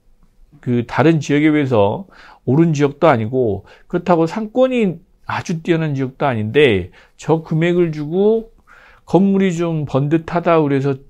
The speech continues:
매입하셨다? 조금 아쉽습니다. 그래서 물론 방식은 뭐 담보신탁 방식으로 해서 뭐 지-, 신탁을 하셨다고 하는 거는 잘 하신 거예요. 잘 하셨는데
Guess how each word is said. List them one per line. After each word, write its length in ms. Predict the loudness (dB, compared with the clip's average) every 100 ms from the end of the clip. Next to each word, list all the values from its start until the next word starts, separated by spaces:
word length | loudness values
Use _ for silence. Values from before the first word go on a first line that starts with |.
| _
매입하셨다? 920 | 0 0 -2 -6 -6 0 4 4 2 _ _ _ -20 -20 -20 _ _
조금 300 | -14 -8 -4
아쉽습니다. 720 | -4 -6 -10 -10 -8 -8 -12 -14
그래서 400 | -8 -4 -4 -4 -10 -20 -10 0
물론 420 | 6 6 6 0
방식은 1000 | 0 0 0 -2 0 0 0 0 0 2
뭐 260 | 2 2 -4
담보신탁 720 | -4 0 0 0 -2 -2 0
방식으로 540 | -2 -2 -4 -4 -2 -2
해서 640 | 0 2 4 4 2 0 -4
뭐 160 | -8
지-, 160 | -10 -16
신탁을 560 | -12 -14 -4 -2 0 -2
하셨다고 500 | -2 -4 -6 -6 -6
하는 260 | -4 -4
거는 300 | -2 -2 -2
잘 260 | -4 -2 -2
하신 380 | -2 -6 -8 -2
거예요. 540 | 0 0 0 -4 -8
잘 200 | -10 -6
하셨는데 640 | -6 -4 -6 -2 2 2